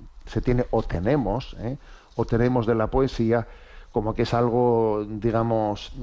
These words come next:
eh, romántico, que, que se escapa de la realidad, que, pues, que el género de la poesía es un género que no es compatible con,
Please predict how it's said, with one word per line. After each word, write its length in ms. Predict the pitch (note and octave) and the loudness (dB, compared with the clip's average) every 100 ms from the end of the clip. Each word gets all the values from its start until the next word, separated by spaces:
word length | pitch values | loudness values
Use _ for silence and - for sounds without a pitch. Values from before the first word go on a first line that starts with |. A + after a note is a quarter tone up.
| - - | -4 0
eh, 340 | B2 A2 G#2+ A2 | 4 4 4 0
romántico, 1160 | G2+ B2 D3+ E3+ C#3 - C3 - - C3+ C3+ C3+ - - - - - | 2 2 4 2 0 0 0 0 0 2 4 0 -6 -20 -20 -20 -4
que, 800 | A#2 A#2 A#2 A#2 A#2 A2+ A2+ A2+ A#2+ | 2 4 4 4 2 0 -2 -8 -8
que 120 | - | -4
se 120 | A2+ A#2+ | 0 0
escapa 500 | - F3 - B2 A#2 | 0 -2 0 2 2
de 120 | A2+ | 2
la 120 | G#2+ | 2
realidad, 560 | A2+ G#2 A#2 E3+ D3 - | 0 2 2 2 2 0
que, 400 | A#2+ A#2 A#2 A2 G#2+ - | 0 2 0 -2 -8 -6
pues, 160 | - - | -4 0
que 100 | B2+ | 0
el 80 | A2+ | 0
género 460 | - D#3+ C3+ A#2+ | 2 4 4 4
de 100 | A2 | 2
la 220 | A2 G2+ - | 0 -2 0
poesía 640 | G#2+ G2 - C#3+ A2+ A2+ - - - - - | 0 0 2 4 4 2 -4 -16 -18 -6 -2
es 200 | C3+ B2+ | 0 0
un 120 | B2 | 0
género 520 | - C3+ A#2 B2 B2 - - - - - - - | 2 2 2 0 -2 -12 -20 -20 -6 -6 -6 -2
que 520 | B2+ B2 B2 A#2+ A#2+ C3+ | 2 4 6 4 2 2
no 140 | F3 | 0
es 100 | B2 | 0
compatible 680 | C3+ A2+ A#2 B2+ A#2+ A#2+ B2+ | -2 0 0 4 4 4 2
con, 380 | B2 A#2 A#2 | 0 0 -4